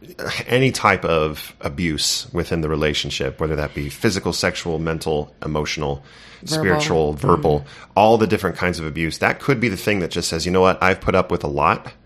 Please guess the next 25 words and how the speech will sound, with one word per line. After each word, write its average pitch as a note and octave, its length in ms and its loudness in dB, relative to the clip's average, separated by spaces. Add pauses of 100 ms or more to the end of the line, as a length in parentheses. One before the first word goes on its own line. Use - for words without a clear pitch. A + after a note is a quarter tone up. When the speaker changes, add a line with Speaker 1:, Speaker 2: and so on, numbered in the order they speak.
(500)
Speaker 1:
This E2+ 240 -2
relationship F2 520 0
has D2 180 -8
not D#2 280 -2
been E2 220 -4
good D2+ 300 -4 (300)
<laughs> - 280 -12
to - 140 -2
start - 320 0
with, B2 320 -4 (480)
and F2+ 160 0
now F2 180 4
you're F2 200 2
dumping E2 440 -2
this F2 200 -4
on A#2 160 0
top." B2+ 340 0 (400)
We, F#2 400 0 (320)
eh, F#2+ 240 -6
sometimes B2 400 4
that G2+ 160 4
can F#2+ 120 -2
be G2 140 0
the F2+ 140 0
thing G2 480 -2